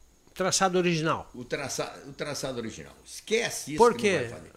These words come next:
Speaker 1: Problema indígena ali?
Speaker 2: Não tem nada
Speaker 1: ong?
Speaker 2: de índio. Você, índio lá é quarenta quilômetros, você tem cento e vinte. Por que que você não fez quarenta de cada lado e ficou com um problema só de quarenta?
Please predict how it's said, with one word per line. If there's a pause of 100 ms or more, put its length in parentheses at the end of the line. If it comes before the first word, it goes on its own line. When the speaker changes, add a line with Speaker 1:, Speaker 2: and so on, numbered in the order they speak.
Speaker 1:
Problema
indígena
ali?
Speaker 2:
Não
tem
nada
Speaker 1:
ong?
Speaker 2:
de
índio.
Você,
índio
lá
é
quarenta
quilômetros,
você
tem
cento
e
vinte.
Por
que
que
você
não
fez
quarenta
de
cada
lado
e
ficou
com
um
problema
só
de
quarenta?